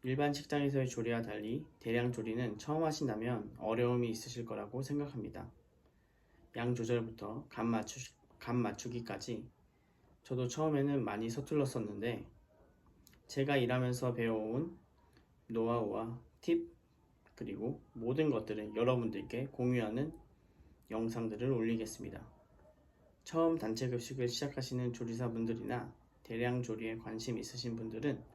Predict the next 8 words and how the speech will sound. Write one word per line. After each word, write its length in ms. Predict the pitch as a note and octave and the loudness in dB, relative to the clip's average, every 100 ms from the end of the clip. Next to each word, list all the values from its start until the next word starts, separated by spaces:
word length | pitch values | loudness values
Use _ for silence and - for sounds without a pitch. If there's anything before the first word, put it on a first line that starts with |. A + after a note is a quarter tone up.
| - - | -20 -16
구독을 460 | - A#2+ A2+ C3 D#3 | -8 -4 -2 -2 -2
눌러주세요. 600 | G#2+ A#2 B2 - - - - - - - - - - - - - - - | 0 2 2 -2 -10 -12 -14 -18 -20 -20 -20 -20 -20 -20 -20 -20 -20 -8
앞으로 480 | A#2+ A#2+ C3+ A#2+ C#3 | -8 0 2 4 2
최대한 440 | - D3 C#3+ C#3+ A#2+ | 0 0 2 2 2
많은 320 | G#2 B2+ A#2 | 2 2 0
영상들을 500 | G#2 A2 A2+ A2+ A2+ | -2 -4 -2 -2 -2
만들어 340 | G#2+ G#2+ B2+ | -2 -2 -2
올리겠습니다. 800 | A2 A2 A#2 A2+ A2 G#2 F#2+ | -2 -2 -4 -6 -8 -6 -8